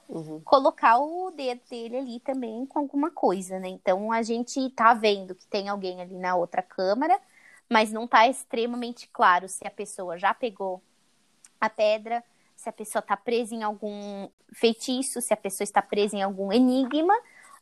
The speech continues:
Speaker 2: ou então, como a Ana mencionou, será que a, alguém já chegou antes do Harry e já destruiu o Snape, ou Voldemort, ou quem quer que fosse?
Speaker 1: Uhum.
Speaker 2: Então, tem muita coisa aí pendente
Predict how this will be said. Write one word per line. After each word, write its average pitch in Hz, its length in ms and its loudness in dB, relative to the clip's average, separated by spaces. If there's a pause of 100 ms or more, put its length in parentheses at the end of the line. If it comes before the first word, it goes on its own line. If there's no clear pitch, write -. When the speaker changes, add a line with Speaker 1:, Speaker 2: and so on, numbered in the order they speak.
Speaker 2:
ou 277 240 8
então, 311 260 -2
como 311 220 -4
a 294 140 -2
Ana 277 120 -2
mencionou, 294 640 -6
será 214 420 -4
que 214 280 -10
a, 190 80 0 (160)
alguém 214 360 -4
já 214 80 -6
chegou 208 340 -6
antes 226 260 -8
do 202 100 -2
Harry 185 540 2
e 214 100 -4
já 208 220 6
destruiu 196 760 -8 (600)
o 180 380 -2
Snape, 196 560 0
ou 175 80 0
Voldemort, 180 640 2
ou 175 60 -4
quem 185 180 -12
quer 180 140 -2
que 175 140 -12
fosse? - 460 0
Speaker 1:
Uhum. 180 240 -4
Speaker 2:
Então, 190 140 -2
tem 247 200 0
muita 269 500 4
coisa 262 420 4
aí 240 120 0
pendente 226 800 -4